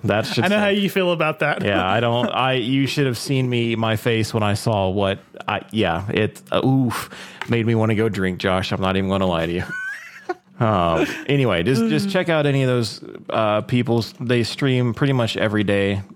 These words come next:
Speaker 1: Dino's in the morning, Hobbs in the afternoon, Lee and Crusader both, uh, towards the afternoon. They're on right now at eight, nine, nine o'clock, nine P M Eastern. So, I don't know, check 'em out and watch how it's done. <clears throat> Have some fun.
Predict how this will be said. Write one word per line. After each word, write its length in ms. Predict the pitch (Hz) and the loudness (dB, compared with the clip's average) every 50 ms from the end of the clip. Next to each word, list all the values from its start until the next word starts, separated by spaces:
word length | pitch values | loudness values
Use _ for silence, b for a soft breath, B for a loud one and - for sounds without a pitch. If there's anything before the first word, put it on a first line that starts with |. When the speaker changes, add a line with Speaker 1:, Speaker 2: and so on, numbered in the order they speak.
| - | -6
Speaker 1:
Dino's 360 | 120 113 113 113 110 107 104 101 | -2 0 0 2 2 2 0 0
in 80 | 98 | 0
the 60 | 104 | 0
morning, 360 | 101 101 98 95 98 95 95 95 | 2 2 2 2 2 0 0 0
Hobbs 360 | 95 110 113 110 107 104 101 | 0 0 0 0 0 0 2
in 60 | 98 | 2
the 140 | 98 92 95 | 2 2 2
afternoon, 680 | 92 92 92 - 101 98 98 98 95 98 95 92 90 95 | 2 0 0 0 0 2 2 2 2 2 2 0 0 2
Lee 440 | 104 107 107 107 107 107 101 95 - | 2 2 2 2 2 2 2 2 0
and 320 | 95 98 98 95 95 95 | 0 0 0 0 0 0
Crusader 380 | - 107 104 98 101 98 95 95 | 0 2 2 4 2 2 2 2
both, 380 | 95 98 95 98 95 - - B B B B B B B B B B | 2 2 2 2 0 -2 -6 B B B B B B B B B B
uh, 320 | 90 90 87 87 85 85 | 0 0 2 2 2 0
towards 280 | - - 117 101 95 98 | 2 2 0 2 2 2
the 140 | 98 95 92 | 2 2 2
afternoon. 480 | 90 90 - - 90 92 90 90 92 | 2 0 0 0 0 2 2 2 2
They're 160 | 90 90 87 | 2 2 2
on 180 | 87 85 85 85 | 2 2 2 0
right 160 | 80 80 - | 0 0 0
now 300 | - 85 82 82 87 98 - - | 0 0 0 -2 -2 -6 -6 -4
at 420 | - 73 78 78 - - - - - - - - - - - - - - - | -2 0 0 -2 -2 -4 -8 -10 -10 -14 -16 -20 -20 -20 -20 -20 -20 -12 -4
eight, 280 | - 92 92 82 - - | -2 0 0 -2 -2 -2
nine, 400 | 101 90 87 85 87 87 87 90 - - - | 0 2 2 2 2 2 0 -2 -4 -8 -6
nine 180 | - 90 87 82 | -2 -2 0 0
o'clock, 360 | 80 - 98 87 87 82 - | 0 0 0 0 0 0 0
nine 180 | 82 82 87 82 | 0 2 2 2
P 160 | - 95 95 | 2 2 2
M 120 | 92 78 | 2 2
Eastern. 380 | 67 92 92 - 107 87 92 92 | 2 0 0 0 0 0 0 0
So, 240 | - - 80 87 - B B B B B B B B B B B | 0 0 -2 -2 -4 B B B B B B B B B B B
I 120 | - 107 107 | -4 -2 -2
don't 100 | 95 85 | -2 -2
know, 80 | 80 | -2
check 240 | 87 - 139 135 - | -2 0 0 2 2
'em 140 | 139 131 123 | 2 2 2
out 280 | 123 123 120 120 - B B B - - | 2 2 0 0 -4 B B B -10 -4
and 500 | - 117 107 104 104 104 104 104 - - | -2 0 2 2 2 2 0 -2 -4 -4
watch 340 | - 113 107 107 110 110 - | -2 0 2 2 2 2 2
how 120 | 117 107 117 | 0 0 0
it's 140 | - - 139 | -2 -2 0
done. 280 | - 113 131 151 127 - - - | 0 2 2 2 -2 -4 -6 -12
<clears throat> 120 | - - | -4 0
Have 500 | 226 233 208 175 139 107 107 95 101 - | 0 2 2 2 0 0 0 -2 -2 -2
some 140 | - 110 104 | -4 -6 -2
fun. 300 | - 120 123 127 120 | 0 0 2 2 0